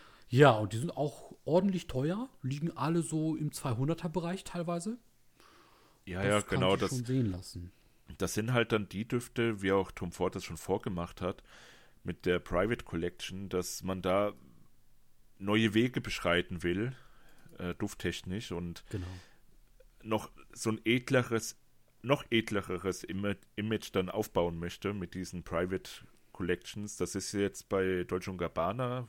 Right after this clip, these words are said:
Speaker 2: wie du angesprochen hast, eben bei dem Armani Privé oder auch bei Dior gibt's das auch.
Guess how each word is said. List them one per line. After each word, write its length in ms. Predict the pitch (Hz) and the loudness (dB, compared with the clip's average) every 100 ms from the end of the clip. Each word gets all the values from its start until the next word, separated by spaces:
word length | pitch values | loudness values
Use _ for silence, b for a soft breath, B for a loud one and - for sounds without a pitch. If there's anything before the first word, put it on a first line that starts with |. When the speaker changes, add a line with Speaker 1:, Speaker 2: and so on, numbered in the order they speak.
| 131 | -12
Speaker 2:
wie 100 | - | -8
du 120 | 104 | -6
angesprochen 460 | 101 107 - 110 104 | -6 -8 -8 -6 -2
hast, 240 | 104 - B B B B B _ | -2 -4 B B B B B _
eben 300 | 101 104 110 | 4 4 4
bei 120 | 98 | 2
dem 180 | 95 95 | 2 0
Armani 420 | 71 90 87 98 104 | -2 -2 -2 -2 -4
Privé 600 | - 85 85 101 117 120 | -6 -6 0 2 2 0
oder 280 | - 104 95 | -4 -2 -2
auch 100 | 87 | -2
bei 600 | - 90 82 80 71 71 - | -2 -2 -2 -4 -8 -12 -10
Dior 480 | 87 82 87 110 120 | -6 -2 2 0 -2
gibt's 240 | - - | -8 -10
das 160 | 95 - | -10 -6
auch. 500 | - 92 113 120 | -2 0 -2 -4